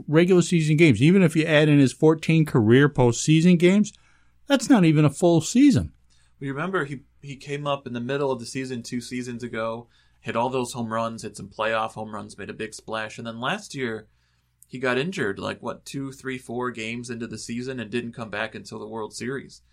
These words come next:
Speaker 2: So even though we saw him last year, he missed basically the whole season.
Speaker 1: Yeah, you're right. I'm sure we've all had our,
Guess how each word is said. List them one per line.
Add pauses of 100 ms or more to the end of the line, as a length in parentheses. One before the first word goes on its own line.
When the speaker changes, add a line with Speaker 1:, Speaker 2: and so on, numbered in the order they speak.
(340)
Speaker 2:
So
even
though
we
saw
him
last
year,
he
missed (300)
basically
the
whole
season. (960)
Speaker 1:
Yeah,
you're
right. (1040)
I'm
sure
we've
all
had
our,